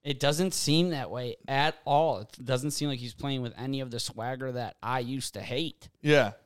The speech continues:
Speaker 2: And if we're going a little more to the fundamental aspect, I don't know what it is with his legs,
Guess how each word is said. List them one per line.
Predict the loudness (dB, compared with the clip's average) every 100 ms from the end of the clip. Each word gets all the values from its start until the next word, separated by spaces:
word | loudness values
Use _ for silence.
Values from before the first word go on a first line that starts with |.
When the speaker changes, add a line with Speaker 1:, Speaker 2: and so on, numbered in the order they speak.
| 0
Speaker 2:
And | 4 6 4 -2 _
if | 2 2 4
we're | 6 8 10 8 4 0 _ _ _
going | 2 4 4
a |
little | 2 2 4 4
more | 2 2 2 2
to | 0 -4
the |
fundamental | -4 0 0 0 -2 0 0
aspect, | 0 -4 -4 -6 -6 _ _ _ _ _ _ _ _ _ _ _
I | 6 8
don't | 8 10
know | 8
what | 10 8 8
it |
is | 6 6 6
with | 0 2
his | -2
legs, | 2 6 6 6 2 -6